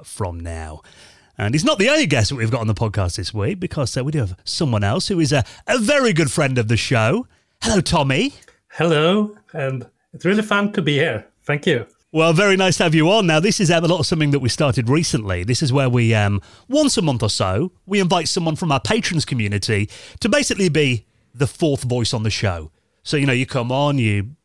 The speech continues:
Speaker 1: chill out with us for half an hour, chat about some of the news stories, and, uh, also bring one of your stories along as well. And I know you've got a really interesting one to tell us about in just a bit, but, I mean, if anyone that's been on our Patrons Hangouts, Tommy, will know you. You're always such a big part of it, you know, great fun to talk to as well. But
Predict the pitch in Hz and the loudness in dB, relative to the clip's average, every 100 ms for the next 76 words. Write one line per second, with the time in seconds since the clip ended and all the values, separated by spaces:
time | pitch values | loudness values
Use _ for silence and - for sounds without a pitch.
0 | _ - - 143 147 147 147 - 156 151 | _ -4 -2 0 0 0 -2 -2 0 0
1 | 139 143 143 143 139 143 143 - - - | 0 0 2 2 2 2 -2 -6 -12 -2
2 | 180 147 147 135 156 135 139 147 147 - | 0 0 0 0 0 2 2 4 2 2
3 | - 147 147 139 139 - - - 123 123 | 2 2 4 2 0 -4 -18 -4 0 2
4 | 127 156 220 170 123 131 120 110 98 120 | 2 2 2 2 4 4 4 4 2 2
5 | 127 117 156 151 123 107 101 101 98 95 | 2 4 2 2 0 2 2 2 0 -2
6 | 90 117 117 101 117 101 120 113 113 107 | -2 0 2 2 2 0 -2 0 0 0
7 | 123 110 113 104 101 110 92 - - - | -2 -2 -2 0 0 -2 -4 -6 -20 -4
8 | 180 208 147 113 104 110 - 107 90 120 | 0 2 2 2 0 0 0 -2 -2 -4
9 | 131 131 127 - - - 151 160 - 185 | 0 0 -2 -8 -8 0 0 0 0 0
10 | 190 147 139 - 123 113 107 117 107 107 | 2 0 -2 -2 0 0 0 0 -2 -2
11 | 95 95 101 - 98 92 92 95 90 87 | -2 -2 -4 -6 -6 -4 -4 -4 -4 -4
12 | 92 82 87 123 104 - 117 101 98 - | -6 -6 -4 0 0 -2 -4 -6 -6 -2
13 | 101 104 98 98 107 101 90 - - _ | -2 -2 -4 -4 -4 -6 -6 -14 -20 _
14 | - - 156 131 113 131 110 113 127 117 | -18 0 2 2 -2 -2 -2 -2 0 -2
15 | - 110 101 104 113 113 107 117 | 0 0 2 2 2 2 2 0